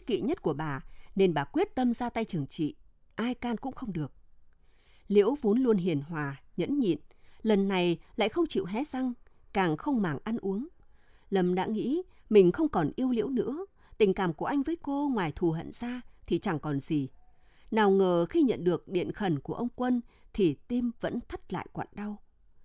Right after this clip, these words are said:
Trong mắt mọi người, hành động của Liễu là ngang ngạnh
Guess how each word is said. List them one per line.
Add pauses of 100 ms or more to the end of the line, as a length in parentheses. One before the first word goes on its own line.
(300)
Trong
mắt
mọi
người, (260)
hành
động
của
Liễu
là
ngang
ngạnh